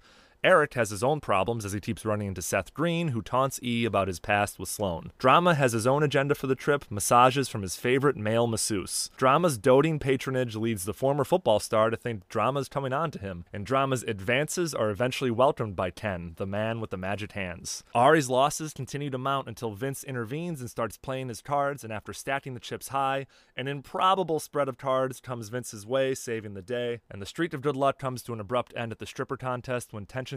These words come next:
between E and Seth Green come to a head and fists start to fly. Vince's sullied image is in for another beating.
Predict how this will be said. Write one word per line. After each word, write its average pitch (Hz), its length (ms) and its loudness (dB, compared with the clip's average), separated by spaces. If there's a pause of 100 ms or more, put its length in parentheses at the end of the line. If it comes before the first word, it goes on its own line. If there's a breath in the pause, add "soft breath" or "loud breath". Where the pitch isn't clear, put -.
between 104 420 -8 (100)
E 147 280 -6
and 110 120 -8
Seth - 300 -6
Green 127 240 -8
come 113 180 -8
to 101 140 -8
a 95 60 -6
head 117 320 -2 (280 soft breath)
and 98 140 -12
fists - 400 -6
start 113 260 -4
to 113 80 -12
fly. 95 480 -6
Vince's 131 560 -6
sullied 156 460 0
image 151 340 -4
is 104 220 -10
in 120 160 -6
for 107 160 -8
another 101 240 -6
beating. 95 480 -8